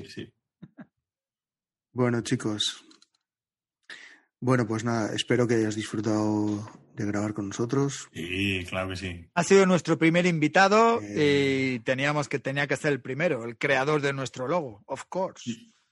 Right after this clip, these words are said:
Speaker 2: Es el primero por eso y por alguna otra cosa más, que, bueno, es un, un tipo importante en mi vida, por lo menos. Me alegra mucho que esté aquí,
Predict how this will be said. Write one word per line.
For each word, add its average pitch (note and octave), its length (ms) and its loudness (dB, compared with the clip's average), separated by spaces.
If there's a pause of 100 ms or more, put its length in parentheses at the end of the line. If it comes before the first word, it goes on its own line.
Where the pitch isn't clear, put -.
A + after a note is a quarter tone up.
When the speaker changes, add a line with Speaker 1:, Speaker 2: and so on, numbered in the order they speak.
(2000)
Speaker 2:
Es A#2+ 240 -4
el G#2+ 140 0
primero A#2 400 2
por A2 200 2
eso C3 300 4
y A#2+ 140 4
por G#2+ 260 -2
alguna A2+ 360 0
otra G#2+ 220 -4
cosa G#2+ 240 -6
más, B2+ 460 -4 (1400)
que, G2 320 -4
bueno, G2+ 260 -2
es G#2 160 -4
un, G2+ 640 -6 (720)
un A#2+ 160 0
tipo B2+ 240 4
importante A#2 560 4
en G#2+ 80 2
mi G#2+ 100 2
vida, G2+ 240 2
por G#2 140 -2
lo G2+ 80 -2
menos. - 560 -8 (800)
Me G2+ 160 -6
alegra A2 280 0
mucho A2+ 240 -2
que G2+ 80 -2
esté - 180 -6
aquí, C3 460 4